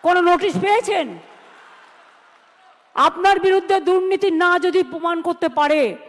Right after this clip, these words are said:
তো কি আপনাকে কেউ যেতে বারণ করেছে? যান না, আপনি আপনার কাজ করুন না।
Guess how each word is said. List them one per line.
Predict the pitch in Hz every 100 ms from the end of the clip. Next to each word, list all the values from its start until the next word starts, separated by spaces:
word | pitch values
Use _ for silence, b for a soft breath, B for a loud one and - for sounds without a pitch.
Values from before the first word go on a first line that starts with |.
| - - _ _ _ _ _
তো | 330
কি | 339
আপনাকে | 311 302 330 302
কেউ | 311 349
যেতে | 294 330
বারণ | 285 285 302
করেছে? | 339 359 - 220 151 _ _ _ _ _ _ _ _ _
যান | - 359 427
না, | 427 302 185 - - - _ _ b b
আপনি | 277 311 349 415
আপনার | 403 415 415
কাজ | 359 370
করুন | - 392 403 370
না। | 311 202